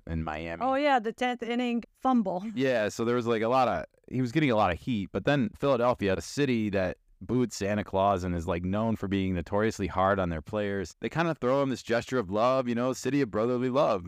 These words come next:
Speaker 1: They give him a standing ovation, kinda cheer him. They're trying to will him to become the Trey Turner that they signed to this big long-term contract.
Speaker 2: And he came through?
Speaker 1: He finally came through. He got a game-winning hit.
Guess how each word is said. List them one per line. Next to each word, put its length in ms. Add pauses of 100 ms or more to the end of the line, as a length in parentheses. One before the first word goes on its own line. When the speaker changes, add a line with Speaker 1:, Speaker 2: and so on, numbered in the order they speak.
(120)
Speaker 1:
They 440
give 140
him 100
a 60
standing 340
ovation, 580
kinda 260
cheer 360
him. 140
They're 220
trying 240
to 80
will 400
him 440
to 80
become 400
the 80
Trey 240
Turner 360
that 120
they 140
signed 440
to 60
this 140
big 240
long-term 440
contract. 580 (160)
Speaker 2:
And 200
he 120
came 240
through? 260
Speaker 1:
He 160
finally 320
came 240
through. 280
He 60
got 160
a 60
game-winning 400
hit. 260